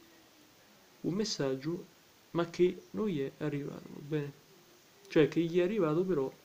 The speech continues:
ti ha bloccato, va bene? Quindi se rimane un segno di spunta e basta per sempre,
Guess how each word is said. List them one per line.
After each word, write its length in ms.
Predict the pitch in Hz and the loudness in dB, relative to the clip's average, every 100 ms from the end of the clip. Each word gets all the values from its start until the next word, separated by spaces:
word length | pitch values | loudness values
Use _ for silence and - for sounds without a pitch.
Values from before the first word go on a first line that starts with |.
| - - | -20 -2
ti 120 | 156 | 0
ha 60 | 135 | 2
bloccato, 480 | 135 135 - - | -2 -4 -8 -10
va 100 | 170 139 | -12 -4
bene? 280 | 156 147 - - - - - - - - - - - - - - - - - - - - | -2 -2 -6 -20 -20 -20 -20 -20 -20 -20 -20 -20 -20 -20 -20 -20 -20 -20 -20 -20 -20 0
Quindi 240 | 180 151 | 4 4
se 120 | 135 214 | 4 2
rimane 240 | 196 170 | 4 2
un 80 | 156 | 0
segno 200 | 170 170 | 0 -2
di 80 | 190 | -2
spunta 760 | 190 - 170 160 - 185 - - - | -6 -6 -4 -6 -6 -6 -8 -14 -10
e 120 | - 147 | -6 -4
basta 560 | 135 135 131 - 196 | -4 -6 -6 -6 -4
per 180 | 156 131 | -4 -4
sempre, 540 | - 139 127 - 190 | -4 -2 -4 -4 -6